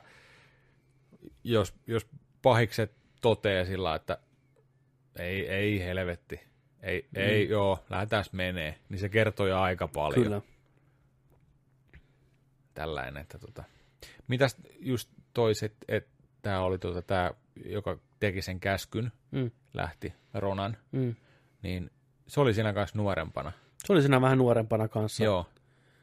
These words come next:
Speaker 2: Ei ollut vielä ihan täysin Thanoksen kätyri ja
Speaker 1: Niin.
Speaker 2: metsästänyt ikuisuuskiveä, mutta ihan kiva nähdä tuolla pikkuroolissa
Speaker 1: Joo.
Speaker 2: tavallaan tuosta maailmaa yhteen taas omalla tavallaan. Että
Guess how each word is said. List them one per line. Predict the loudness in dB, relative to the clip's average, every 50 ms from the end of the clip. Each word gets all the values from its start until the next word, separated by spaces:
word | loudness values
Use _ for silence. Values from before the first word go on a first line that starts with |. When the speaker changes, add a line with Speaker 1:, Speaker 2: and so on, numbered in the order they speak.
| _ _ _ _ _ 2
Speaker 2:
Ei | 4 4
ollut | 6 4 4 4 6
vielä | 6 6 6 6
ihan | 4 2 0 -2 0
täysin | 2 2 2 2 2 0 -4 -6 -6 _ _ _ _ _ _ _ _ _ _ _ -6
Thanoksen | -4 -2 -2 -2 -2 -2 -4 -4 -2
kätyri | 0 -2 -2 0 -2 -2 0 0 0 -2
ja | -2 -6 -10 _ _ _ _ -4
Speaker 1:
Niin. | -2 -2 -2 -2 -6 -10 _ _ _ _
Speaker 2:
metsästänyt | -2 -2 -2 -2 -8 -8 -6 -6 -6 -4 -6 -6 -10 -12 -16
ikuisuuskiveä, | -14 -10 -10 -8 -8 -8 -10 -12 -8 -8 -8 -6 -6 -6 -8 -8
mutta | -12 -14 -14 _ -18 -18 -18 _ _ _ _ _ _ _ _ _ _ _ _ _ _ _ _ -20 -20 -18 -4 0
ihan | 0 2 2
kiva | 4 4 6
nähdä | 6 6 4 2
tuolla | 2 0 2 2
pikkuroolissa | 0 -2 -2 -6 -8 -8 -8 _ _ -2 -2 0 0 -2 -2 2 4
Speaker 1:
Joo. | 6 6 6
Speaker 2:
tavallaan | 4 2 0 2 0 0 0 0
tuosta | -2 -2 -2 -2 -2
maailmaa | 0 0 0 0 0 0 -2 -2 -2 -4
yhteen | -4 -6 -8 -10 -10 -10 -8 -6
taas | -8 -8 -6 -6
omalla | -6 -4 -4 -4 -4
tavallaan. | -4 -6 -6 -6 -6 -6 -8 -10 -10 -14
Että | -16 -18 -20